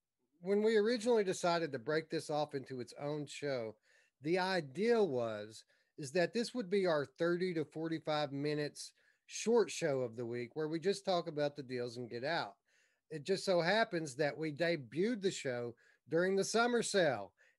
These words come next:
and there was just so much to talk about. Like, literally, the free stuff episodes turned out to be the longest of the week over the last couple of weeks.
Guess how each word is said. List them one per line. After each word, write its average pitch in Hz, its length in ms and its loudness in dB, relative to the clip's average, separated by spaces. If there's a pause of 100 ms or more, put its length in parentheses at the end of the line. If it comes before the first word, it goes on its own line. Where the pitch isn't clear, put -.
and 160 480 -2
there 175 120 -2
was 175 180 0
just - 240 -6
so 214 220 2
much 208 320 0
to 139 80 -12
talk 190 320 -2
about. 120 380 -4 (400)
Like, 143 260 0 (180)
literally, 185 500 4
the 147 140 -2
free 196 280 0
stuff 214 340 0
episodes 139 540 -2
turned 160 260 -2
out 160 140 0
to 151 60 -10
be 160 140 -2
the 151 100 -2
longest 156 600 0 (380)
of 156 160 -4
the 151 100 -2
week 196 400 0 (280)
over 139 160 -4
the 139 80 -4
last 139 300 -2
couple 143 280 -4
of 123 80 -6
weeks. 131 340 -2